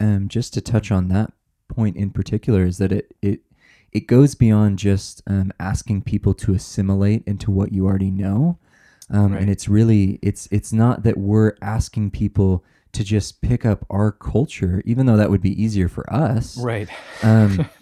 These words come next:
Speaker 2: <laughs>
Speaker 1: but if we see kind of this big debate that happened in the church in the Council of Jerusalem, which was like, can,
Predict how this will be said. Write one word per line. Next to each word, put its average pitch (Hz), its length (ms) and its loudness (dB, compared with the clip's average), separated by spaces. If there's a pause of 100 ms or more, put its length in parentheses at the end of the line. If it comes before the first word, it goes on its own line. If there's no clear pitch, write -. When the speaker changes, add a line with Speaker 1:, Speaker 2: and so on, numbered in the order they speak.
Speaker 2:
<laughs> - 200 -18
Speaker 1:
but 120 280 4
if 113 160 2
we 113 100 2
see 165 460 -2
kind 123 280 0
of 104 180 0
this 101 200 -2
big 117 460 0
debate 113 560 -2
that - 140 -6
happened 135 440 -2
in 98 120 2
the 92 80 0
church - 480 -2
in 101 140 -2
the 101 60 -2
Council 123 400 0
of 90 80 0
Jerusalem, 98 540 0
which 92 200 -2
was 92 280 -2 (280)
like, - 140 -8
can, 123 400 0